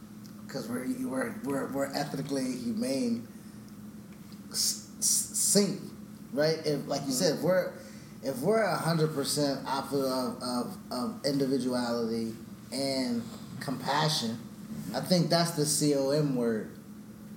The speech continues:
Speaker 1: Rather than compromise, it's compassion.
Speaker 2: I feel you.
Speaker 1: Because
Speaker 2: Yeah.
Speaker 1: with, with, with with compassion, you don't compromise anything 'cause it's in you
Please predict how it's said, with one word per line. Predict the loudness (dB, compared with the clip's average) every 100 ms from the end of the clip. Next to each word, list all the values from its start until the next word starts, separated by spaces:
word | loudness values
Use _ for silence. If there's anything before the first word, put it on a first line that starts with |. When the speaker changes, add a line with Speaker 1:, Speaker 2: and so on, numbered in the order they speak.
| -10 -2
Speaker 1:
Rather | 0 2
than | 0 2
compromise, | 4 4 2 0 2 0 0 -2
it's | -4
compassion. | -4 -4 0 2 2 2 0 0
Speaker 2:
I |
feel | 2 2
you. | 0 -2 0
Speaker 1:
Because | 2 6 6 6 4
Speaker 2:
Yeah. | 2
Speaker 1:
with, | 2 4
with, | 2 2 2
with | 4 4 4 -2 -10 -14 -14 -12 2
with | 4 4 4
compassion, | 4 4 4 4 4 6 6 6 4 0 -8 -14 -14 -16 -16 -14 -4
you | 6 8
don't | 8 6 2
compromise | 4 4 6 4 4 4 2 0 6
anything | 6 6 4 0 0
'cause | -2 -4 -4
it's | 0 2
in | 4
you | 2